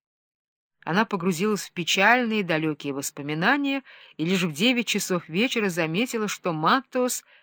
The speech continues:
не принёс ей ни обеда, ни ужина, и что она ничего не ела с самого утра. Это испугало её. Она решила, что, как и рыцарь,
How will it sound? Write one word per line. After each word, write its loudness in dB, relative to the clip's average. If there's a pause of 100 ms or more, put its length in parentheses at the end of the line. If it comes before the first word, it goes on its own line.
(100)
не 2
принёс 2
ей 0
ни 2
обеда, 0 (260)
ни 0
ужина, -2 (560)
и -4
что -2
она 0
ничего -2
не -6
ела -2
с -6
самого -4
утра. -6 (2000)
Это 2
испугало 2
её. 0 (1200)
Она 4
решила, 0
что, 2
как 4
и 2
рыцарь, -2